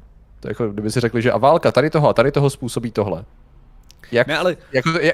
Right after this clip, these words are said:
Speaker 1: na základě kolika proměnných si dospěl k tomuto závěru?
Speaker 2: Ne, ale jde, jde i o to, že prostě ne každá atomovka má svoji raketu připravenou, jakože v tuhle chvíli v silu. To znamená, že prostě pokud budeme, jako pokud ta válka bude trvat,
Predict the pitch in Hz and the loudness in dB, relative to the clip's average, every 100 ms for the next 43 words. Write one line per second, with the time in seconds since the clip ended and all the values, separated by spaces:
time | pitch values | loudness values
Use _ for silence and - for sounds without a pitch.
0 | 156 156 175 180 175 175 175 180 175 - | 2 2 2 2 -2 -2 -4 0 0 -2
1 | - 147 165 175 113 123 - - 127 143 | -2 -2 -2 -4 -6 -10 -8 -6 -2 -4
2 | - 120 120 - - - 160 160 - 147 | 0 2 2 0 -14 -4 -4 -2 -4 -2
3 | 139 143 135 104 - - 147 170 175 147 | -4 -2 -6 -6 -16 -4 2 4 4 2
4 | 131 151 139 139 156 160 143 147 139 - | 2 0 0 -2 0 0 0 -2 -4 -4
5 | 139 165 143 139 160 185 196 170 170 165 | -4 -4 -4 -4 -4 -2 -4 -2 -2 -2
6 | 147 160 156 147 - 139 135 131 127 - | -4 -4 -6 -6 -4 -4 -2 -6 -6 -8
7 | 143 143 139 - 156 127 - 107 113 101 | -6 -4 -4 -4 -6 -6 -12 -8 -4 -4
8 | 101 113 - - - 123 143 123 - 143 | -6 -10 -18 -18 -6 -4 -2 -6 -6 -4
9 | 127 127 127 131 131 - - 143 104 - | -4 -4 -4 -4 -4 -4 -4 -2 -4 -10
10 | - - 110 143 160 139 113 117 120 127 | -20 -10 -4 -2 0 0 0 -4 -6 -6
11 | 117 - - 151 117 143 147 123 - _ | -8 -10 -8 -6 -4 -2 -2 -4 -10 _
12 | - 135 139 151 123 131 160 160 131 131 | -12 -8 -4 -4 -4 -6 -2 0 0 2
13 | 147 151 143 143 135 147 127 | 0 -2 -2 -2 -2 -2 -4